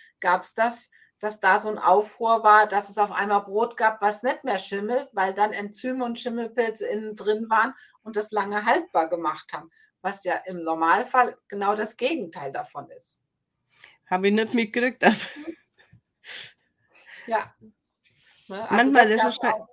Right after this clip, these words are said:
Speaker 2: echt verrückt, was man da alles so hört, was man da
Speaker 1: Ja.
Speaker 2: zusammenbrauen kann. Äh,
Speaker 1: Ja. Und
Speaker 2: fürs eine
Speaker 1: es
Speaker 2: gut und fürs andere extrem schlecht.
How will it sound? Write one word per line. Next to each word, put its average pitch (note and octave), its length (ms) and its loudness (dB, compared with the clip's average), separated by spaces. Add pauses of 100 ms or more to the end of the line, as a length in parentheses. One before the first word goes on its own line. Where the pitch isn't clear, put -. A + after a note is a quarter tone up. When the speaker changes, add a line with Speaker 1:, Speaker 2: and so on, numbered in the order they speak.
(100)
Speaker 2:
echt - 260 -6
verrückt, G#3+ 480 0
was E3+ 240 0
man F#3+ 160 2
da D#3+ 240 2
alles F#3 440 0
so F3 220 0
hört, F#3 340 -2
was F#3 220 0
man G3 120 0
da F#3 80 -2
Speaker 1:
Ja. F#3 80 -2
Speaker 2:
zusammenbrauen G3+ 1040 -2
kann. G#3 340 -4 (760)
Äh, - 180 -8 (280)
Speaker 1:
Ja. F#3 340 -10 (560)
Und G#3+ 100 -4
Speaker 2:
fürs C4 180 2
eine C4 280 4
Speaker 1:
es - 60 -6
Speaker 2:
gut C#4+ 200 2
und C#4 140 2
fürs A#3 200 -4
andere A3+ 300 0
extrem G3 520 0
schlecht. G3+ 480 -2